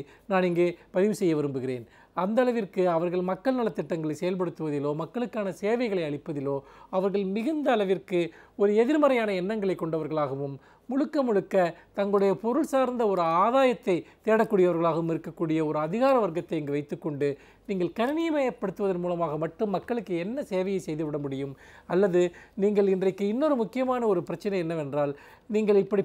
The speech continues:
பேப்பர்லெஸ் ஆஃபீஸ் என்று சொல்கிற போது எல்லாவற்றையும் நீங்கள் கணினிமயப்படுத்தி விடுவது என்பது ஒரு ஆபத்தான போக்கும் கூட. ஏனென்றால் கணினியில் வைக்கப்படுகிற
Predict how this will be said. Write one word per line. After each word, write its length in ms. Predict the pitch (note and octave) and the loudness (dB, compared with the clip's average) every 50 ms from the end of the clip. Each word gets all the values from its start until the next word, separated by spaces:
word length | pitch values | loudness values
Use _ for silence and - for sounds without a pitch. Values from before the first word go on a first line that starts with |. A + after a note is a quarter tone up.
| - | 2
பேப்பர்லெஸ் 520 | A#3 B3 C4+ C4+ C#4 C#4+ C4+ C4+ C4+ - - - G3+ G#3 G3 F#3+ | 2 2 4 4 2 0 0 0 -2 -4 -10 -14 -10 -4 -2 -2
ஆஃபீஸ் 280 | G3+ F#3+ A#3 G3 - G#3+ | 0 0 -4 -4 -4 -4
என்று 180 | F#3 F3+ E3 - | -4 -4 -4 -6
சொல்கிற 220 | E3+ D#3+ E3+ E3+ D3+ C#3+ | -4 -4 -4 -4 -4 -4
போது 140 | D#3+ D#3 D#3+ D#3+ E3 | -4 -2 -2 -2 0
எல்லாவற்றையும் 580 | F3+ G#3+ B3 C4 B3+ B3+ - B3 A#3+ A#3 A3 | 0 2 2 2 0 -2 -4 -6 -6 -6 -4
நீங்கள் 220 | G#3+ G3 F3 E3+ F3 | -4 -4 -4 -4 -4
கணினிமயப்படுத்தி 680 | F3+ F#3+ A3 A#3 A3 G#3+ G3 F3 - F3 D3+ - - | -4 -4 -4 -4 -4 -4 -4 -4 -6 -8 -8 -6 -6
விடுவது 280 | E3 D#3 D#3 D#3 C#3+ D#3 D3 | -6 -4 -4 -4 -4 -4 -4
என்பது 300 | C#3+ C3+ C#3+ B2+ C#3 C#3 C3+ - - - - - _ - G3+ | -4 -4 -4 -2 -2 -4 -4 -6 -10 -20 -20 -16 _ -2 0
ஒரு 80 | G#3 G3 F#3+ G#3+ | 2 4 4 4
ஆபத்தான 400 | A#3+ A#3 C4+ C4 - A#3+ G#3+ G3+ D#3+ E3+ | 4 2 0 0 -2 -2 -2 -2 -2 -4
போக்கும் 320 | E3 - - D#3+ D3 C3 | -4 -4 -6 -8 -6 -6
கூட. 120 | C#3+ C3+ C3+ C3+ D3 E3 | -4 -4 -2 -2 -2 -4
ஏனென்றால் 440 | F#3 G3 F#3 E3 E3 D#3+ D#3 D3+ - - - - _ _ _ - | -4 -4 -4 -2 -2 -2 -2 -2 -6 -12 -20 -20 _ _ _ 0
கணினியில் 480 | F#3+ G#3 A#3 C4+ C#4 C#4 D4 C#4+ C#4+ A3+ | 2 2 2 2 0 0 0 0 2 2
வைக்கப்படுகிற 500 | G3+ F#3+ - G#3+ E3+ - E3+ E3+ D#3 E3 | 2 0 0 -4 -6 -4 -4 -4 -4 -4